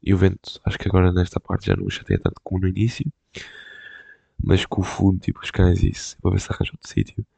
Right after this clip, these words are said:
Porque, pá, estive aí a ter umas dicas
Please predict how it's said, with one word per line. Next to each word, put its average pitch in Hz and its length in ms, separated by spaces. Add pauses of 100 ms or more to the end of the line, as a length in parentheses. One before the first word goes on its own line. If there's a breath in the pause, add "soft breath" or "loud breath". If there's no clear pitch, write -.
(600)
Porque, 98 1040
pá, - 120
estive 92 260
aí 92 100
a 90 60
ter - 160
umas 87 180
dicas - 500